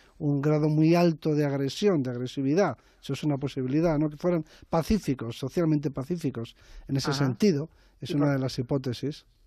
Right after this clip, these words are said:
Speaker 2: y, y, y por tanto, eh, y por tanto, los, eh, eso es una de las razones que hace que les consideren en los paleontólogos homínidos, ¿no?
Speaker 1: Sí, que son, son homínidos porque presentan un rasgo, en este caso, que, que solamente tenemos nosotros. Y, y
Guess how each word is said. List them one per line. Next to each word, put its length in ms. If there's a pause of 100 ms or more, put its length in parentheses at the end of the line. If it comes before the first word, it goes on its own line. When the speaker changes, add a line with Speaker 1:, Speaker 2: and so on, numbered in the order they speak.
(200)
Speaker 2:
y, 60
y, 340
y 20
por 160
tanto, 420
eh, 460 (160)
y 80
por 160
tanto, 380
los, 240
eh, 320 (200)
eso 180
es 100
una 100
de 80
las 140
razones 440
que 360
hace 220
que 120
les 160
consideren 540
en 260 (380)
los 180
paleontólogos 640
homínidos, 640
¿no? 140 (300)
Speaker 1:
Sí, 360
que 420
son, 280
son 200
homínidos 540
porque 420
presentan 540
un 160
rasgo, 480
en 80
este 200
caso, 360
que, 260
que 80
solamente 460
tenemos 280
nosotros. 460
Y, 60
y 220